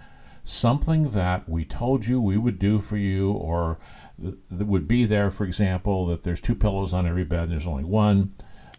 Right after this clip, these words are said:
Call us and tell us immediately. Give us the opportunity to fix it because we want that five-star rating. And if everything meets with your expectation when you first get there, there's no reason it won't for the rest of the stay." So don't wait for two days or three days or until you leave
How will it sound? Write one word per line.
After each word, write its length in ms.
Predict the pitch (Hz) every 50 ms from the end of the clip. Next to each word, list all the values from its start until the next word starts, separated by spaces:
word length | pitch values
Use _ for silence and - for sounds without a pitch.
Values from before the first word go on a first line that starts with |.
| - - -
Call 280 | - - 127 127 135 139
us 140 | 127 -
and 120 | 120 110 101
tell 220 | - 107 101 95
us 140 | 90 - -
immediately. 600 | 82 80 85 85 85 85 85 - - 64 - 78 76
Give 160 | - 107 110
us 160 | 143 147 - -
the 120 | 139 95
opportunity 800 | 107 110 113 - - 90 - - - 135 135 127 117 92 82 76
to 100 | 76 69
fix 340 | - - - 127 - - -
it 120 | 65 -
because 340 | - 82 - - 95 76 73
we 200 | 82 82 113 151
want 360 | 185 180 180 170 165 151 -
that 200 | - 131 117 104
five-star 640 | - - 113 107 107 110 107 - - 117 101 95 85
rating. 460 | 78 85 101 104 95 95 73 60 62
And 100 | 85 82
if 140 | 80 76 -
everything 680 | - 92 104 101 - 156 147 - - 151 156 151 135
meets 340 | 117 110 113 117 - - -
with 160 | - - - -
your 100 | 80 78
expectation 760 | 87 - - - - 117 104 - - 139 139 127 117 - 87
when 120 | 80 80 76
you 80 | 71
first 340 | 71 - - 87 98 98 -
get 220 | - 98 151 147
there, 240 | - 160 160 165 165 - - - - - -
there's 180 | 92 85 -
no 160 | - 101 104 110
reason 320 | 104 101 104 107 95 110
it 80 | 107 87
won't 380 | - 104 92 90 95 92 - -
for 160 | - - 95
the 60 | 85
rest 340 | 73 80 78 80 - - -
of 80 | 76
the 100 | - 87
stay." 460 | 87 - - - 131 123 90 - - - - - - - - - - - -
So 180 | - - 104
don't 280 | 87 85 104 120 147 127
wait 240 | 110 120 120 127 104
for 160 | - - 87
two 220 | - - - 135
days 380 | 120 113 104 101 98 104 107 95
or 80 | 80 65
three 260 | - - 127 123 117
days 380 | 104 95 85 85 85 85 -
or 80 | 85 76
until 260 | 76 82 - 107 113
you 180 | 107 98 92 90
leave 540 | 87 113 135 131 101 82 82 87 90 -